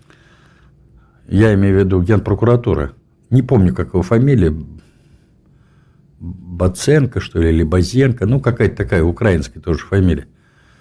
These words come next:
Вот. Значит, начат этот протокол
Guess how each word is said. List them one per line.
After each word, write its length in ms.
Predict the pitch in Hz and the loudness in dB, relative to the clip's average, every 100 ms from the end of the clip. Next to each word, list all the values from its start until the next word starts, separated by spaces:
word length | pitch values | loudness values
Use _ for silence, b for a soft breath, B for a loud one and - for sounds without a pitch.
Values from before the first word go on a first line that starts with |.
| b b | b b
Вот. 460 | 98 110 95 76 - _ _ | 0 2 2 -2 -8 _ _
Значит, 520 | 85 127 127 135 - - | 0 2 2 -2 -4 -8
начат 440 | 117 160 185 - - | 0 2 2 -2 -2
этот 300 | 117 117 - | 0 -2 0
протокол 720 | 120 131 139 - 104 82 69 | 0 0 -2 0 0 0 -4